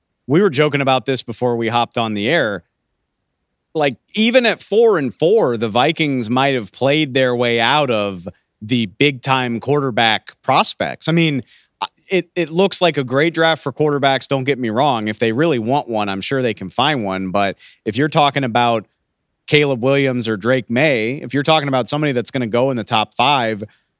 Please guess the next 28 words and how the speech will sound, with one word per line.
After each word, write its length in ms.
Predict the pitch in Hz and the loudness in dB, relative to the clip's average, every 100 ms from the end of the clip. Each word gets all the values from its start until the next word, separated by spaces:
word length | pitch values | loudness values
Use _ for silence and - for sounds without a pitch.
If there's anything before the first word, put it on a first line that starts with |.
| _ _ | _ _
four 320 | 151 214 226 | 2 4 4
wins 480 | 214 240 185 156 156 | 4 2 0 0 2
at 200 | 151 131 | 2 2
the 80 | |
midpoint 400 | 147 185 180 185 | 0 0 0 0
of 60 | 156 | 0
the 80 | 120 | -2
season 380 | - 240 139 131 | -2 0 -2 0
already 320 | 135 175 151 | 2 0 0
might 240 | 135 123 | 0 0
be 100 | 131 | -2
too 200 | 120 120 | -2 -2
many. 360 | 113 175 113 95 | 0 0 -2 -2
So 400 | - 143 131 110 _ _ _ - | 0 2 2 -2 _ _ _ 2
I, 180 | 175 160 | 2 4
I 160 | 226 | 4
agree 260 | 285 170 269 | 2 0 0
with 120 | 339 | 0
you. 140 | 208 165 | 0 2
Now 200 | 175 247 | 2 0
you 120 | 226 | -2
find 300 | 190 190 190 | 0 0 0
yourself 400 | 180 190 175 175 | 0 2 2 0
looking 240 | 185 180 | -2 -2
in 80 | 170 | 0
a 60 | 147 | -2
situation 640 | 147 - 143 190 180 143 | -2 -2 0 0 0 0
of, 280 | 135 107 | -2 -4